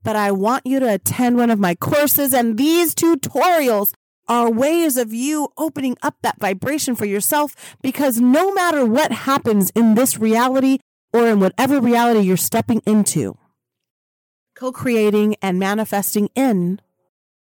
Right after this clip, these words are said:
this is a high vibrational podcast.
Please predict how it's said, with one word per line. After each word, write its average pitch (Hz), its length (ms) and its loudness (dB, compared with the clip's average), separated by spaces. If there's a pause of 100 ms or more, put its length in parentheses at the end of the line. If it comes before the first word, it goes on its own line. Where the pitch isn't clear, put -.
(120)
this 254 220 -4
is 247 140 -4
a 262 80 -6
high 262 480 -8
vibrational 214 960 -10
podcast. - 960 -12